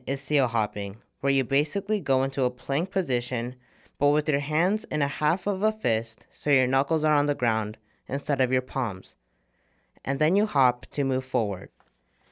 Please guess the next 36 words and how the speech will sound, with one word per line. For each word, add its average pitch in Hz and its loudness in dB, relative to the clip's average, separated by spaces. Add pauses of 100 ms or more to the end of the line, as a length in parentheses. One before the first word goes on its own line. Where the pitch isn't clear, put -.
(200)
Dig-a-Fognak 139 2
is 131 -2
an 131 0
amazing 151 0
camp 120 -2 (100)
with 127 -2
amazing 139 0
people 107 -6 (100)
where 123 0
you 127 4
will 123 2
create 151 0
a 196 2
bond 123 2
with 185 -4
the 190 2
people 117 -2
and 139 2
the 131 -2
camp. 123 -4 (760)
Even 220 2
though 190 8
it 139 4
didn't 196 2
happen 196 0
in 214 0
person 123 0
because 190 -2
of 202 -2
covid, 120 0 (580)
this 147 -4
pandemic 160 0
teaches 135 0
us 117 0
that 123 0
culture 190 -2